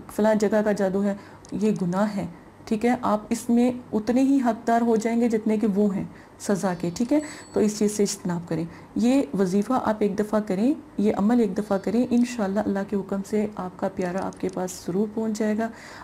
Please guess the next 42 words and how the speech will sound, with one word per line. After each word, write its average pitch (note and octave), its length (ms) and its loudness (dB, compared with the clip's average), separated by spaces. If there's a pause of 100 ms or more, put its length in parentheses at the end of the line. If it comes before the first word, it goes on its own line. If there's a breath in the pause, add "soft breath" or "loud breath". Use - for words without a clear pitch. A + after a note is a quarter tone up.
आप G3+ 160 0
एक G3+ 120 2
दफ़ा G#3 220 -2
ये G3 120 2
अमल F#3 160 -2
करके F#3 280 -2
देखिएगा। F3 420 -2 (320 loud breath)
इसी A3 220 0
के B3+ 100 2
साथ B3 220 4 (180)
अगर A3 200 2
कोई C#4+ 180 4
भी C#4+ 120 6
मसला, G#3 300 2
कोई G#3 160 2
भी G#3+ 100 0
परेशानी, G#3 460 -2
अपनी G3 200 -4
बहन G3 320 -2
को G3+ 140 0
याद F#3 280 -2
करें। G#3+ 240 0 (300 loud breath)
लाइव A3 320 4 (280)
आज G#3+ 220 4
के C4 120 0
बाद B3 280 2
आपको G#3+ 440 2 (340 loud breath)
टाइमिंग A3+ 380 6
है B3+ 300 2 (120)
लाइव G3 320 4
वीडियो A#3+ 240 4
का, B3 120 2
आठ A#3+ 460 2
बजे B3+ 180 2
आपको B3+ 420 2 (360 loud breath)
लाइव G#3 260 4
वीडियो A3+ 460 2
ज़रूर G#3 360 2
इंशाल्लाह A3 440 2
मिल G#3+ 180 4
जाया G#3 180 2
करेगी। G3+ 400 0